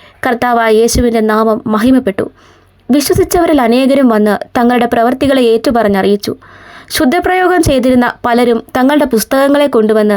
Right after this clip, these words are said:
എല്ലാവരും കാണുകെ ചുട്ടുകളഞ്ഞു. അവയുടെ വില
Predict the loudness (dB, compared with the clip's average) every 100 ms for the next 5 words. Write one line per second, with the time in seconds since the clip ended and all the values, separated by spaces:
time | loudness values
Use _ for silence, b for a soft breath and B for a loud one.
0 | -2 0 2 2 0 0 2 0 0 -2
1 | -2 -4 -2 -2 -2 -4 -8 b b b
2 | b b -8 -4 0 0 0 -2 -6 _
3 | _ _ -20 -20 _ _ _ _ -4 0
4 | 2